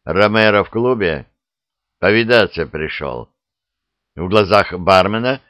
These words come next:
мелькнула искра интереса. "Хозяина сейчас нет, что передать?" "Что в гости зашел человек, который штопал его спину.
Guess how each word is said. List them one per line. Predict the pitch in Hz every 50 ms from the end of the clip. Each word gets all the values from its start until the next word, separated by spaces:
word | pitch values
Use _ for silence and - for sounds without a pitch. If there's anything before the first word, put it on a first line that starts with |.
| _ _ _ _
мелькнула | - 95 110 107 101 - 113 127 139 139 139 135
искра | - - - 123 113 - - - 117 117 117
интереса. | 113 101 - 110 98 90 85 82 - - 87 90 90 87 87 _ _ _ _ _ _ _ _ _ _ _ _ _ _
"Хозяина | - - 85 80 76 76 73 76 85 87 95 98
сейчас | - 104 110 92 - 131 131 117 -
нет, | 127 156 165 165 156 _ _ - - -
что | 110 - - 101 82
передать?" | - 87 80 80 82 107 135 139 _ - - - _ _ _ _ _ _ _ _ _ _ _ _ _ _ _ _ _ _ _ _ _ _ _ _ _ _
"Что | - - - 107 120
в | 127 139
гости | 143 175 185 170 - - - 151 147
зашел | 135 143 139 120 104 117 147 147 143 113
человек, | - - 123 123 127 131 135 139 147 143 120 98 - - - _
который | - 80 82 - 110 113 120 117 110 110 104
штопал | - - - - 113 113 110 - 104 104 104 101
его | 101 101 98 101 104 95
спину. | - - - _ - 110 98 85 73 67 65 58 57